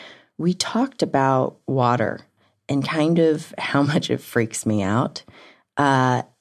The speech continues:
and so I decided, you know, we've only done, like, a hundred and twenty podcasts. It's about time we jump in, uh, into the pool.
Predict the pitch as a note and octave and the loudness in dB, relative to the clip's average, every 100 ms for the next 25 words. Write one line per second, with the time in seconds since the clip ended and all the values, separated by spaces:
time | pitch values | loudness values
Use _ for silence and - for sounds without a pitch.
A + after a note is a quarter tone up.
0 | _ - D3+ D3 C#3+ C#3+ - D#3+ D3 C3+ | _ -2 2 2 2 -2 0 2 4 4
1 | D#3 D#3 D#3 D#3+ D3+ D3+ - - - _ | 0 2 4 6 4 2 -8 -18 -20 _
2 | D#3+ D#3 D#3+ F3+ B3+ E3 C#3+ C#3+ B2+ A2+ | 2 2 4 4 6 4 4 4 4 2
3 | A2+ - D3 C3 B2 A#2 - C#3 C3 F3+ | 0 0 2 2 4 2 2 2 4 2
4 | F#3+ - A2+ C3+ C3 C#3 E3+ G3+ - - | 2 2 0 0 -4 0 0 0 -4 -2
5 | E3 D3+ D3+ D3+ - C#3 C#3 C3+ - C3 | 0 2 2 2 0 -2 -2 -2 0 4
6 | B2 B2 - C3 B2+ B2 B2 B2 - - | 2 0 0 2 4 4 2 -2 -16 -20
7 | - _ B2 A#2+ A#2 F2+ - - D#3 E3 | -20 _ 2 2 2 0 -4 -2 -2 -2
8 | - C#3+ - C3+ A2 G2 - | -4 -4 0 2 2 0 -10